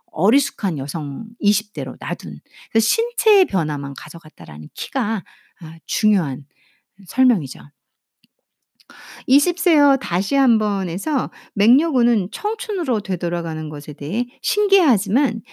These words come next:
심리적 정체성은 여전히 노인이죠.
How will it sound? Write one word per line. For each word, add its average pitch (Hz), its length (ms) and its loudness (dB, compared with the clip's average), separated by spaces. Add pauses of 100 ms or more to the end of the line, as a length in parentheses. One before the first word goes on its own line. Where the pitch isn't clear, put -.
(100)
심리적 415 520 0
정체성은 196 920 2
여전히 160 480 0 (200)
노인이죠. 185 680 2